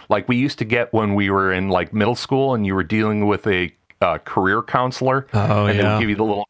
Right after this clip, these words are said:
Speaker 1: test, you know, and then they would find out what you're interested in, and then you'd get this. "So you want to be a carpenter." This is what a carpenter does, and this is some of the tools they use,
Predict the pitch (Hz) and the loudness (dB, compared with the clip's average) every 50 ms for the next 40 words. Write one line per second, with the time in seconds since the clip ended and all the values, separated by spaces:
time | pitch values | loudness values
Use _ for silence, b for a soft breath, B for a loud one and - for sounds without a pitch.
0 | - - 101 98 - - - - 117 107 107 104 101 101 104 92 104 98 98 95 | -10 -10 -10 -10 -10 -12 -12 -4 -2 0 2 2 2 2 0 0 0 2 2 0
1 | 92 90 B B B B B B B B - 117 110 104 104 98 - - 117 110 | 0 -2 B B B B B B B B 0 0 2 2 0 0 0 0 0 2
2 | 110 107 110 104 95 101 98 - - 117 - 98 107 95 - 123 104 - 113 101 | 2 2 0 2 0 -2 -2 0 -2 -4 0 0 -2 -2 -2 -4 -2 -2 0 0
3 | 101 101 98 98 98 92 101 101 92 98 101 90 - 107 101 - 113 104 98 - | 0 0 0 0 0 0 0 -2 -2 -4 -4 0 0 -2 0 2 0 0 0 -2
4 | - - B B B B B B B B B - - 117 98 95 95 92 82 87 | -6 -14 B B B B B B B B B -2 0 0 0 0 -2 -4 -4 -2
5 | 123 170 185 170 165 156 156 - - 120 127 120 104 - - - 101 90 - - | -2 -2 0 0 0 0 -2 -4 -6 -4 -2 -2 -2 -2 -2 -2 -2 -2 -2 -4
6 | 82 78 - - 71 - - - - _ _ _ - 92 110 151 156 - 160 147 | -6 -6 -6 -8 -10 -12 -12 -14 -20 _ _ _ -8 -4 -2 -2 -2 0 -2 -2
7 | 120 110 113 113 110 - - - 101 98 92 104 95 - 127 123 117 107 92 78 | 0 0 0 0 0 -2 0 -2 0 0 0 -2 -2 0 -2 -2 0 0 0 0
8 | 73 76 76 - 117 101 90 82 78 82 80 - 80 76 - - 87 78 71 73 | 0 0 -2 -2 -2 -2 -2 -2 -4 -4 -4 -4 -6 -4 -2 -2 -2 -2 -4 -8
9 | 73 - - 151 156 160 156 147 - 151 143 147 143 123 107 104 107 107 104 - | -8 -4 -2 0 0 0 -2 -2 -4 -4 -2 -2 -2 0 0 0 0 0 -2 -6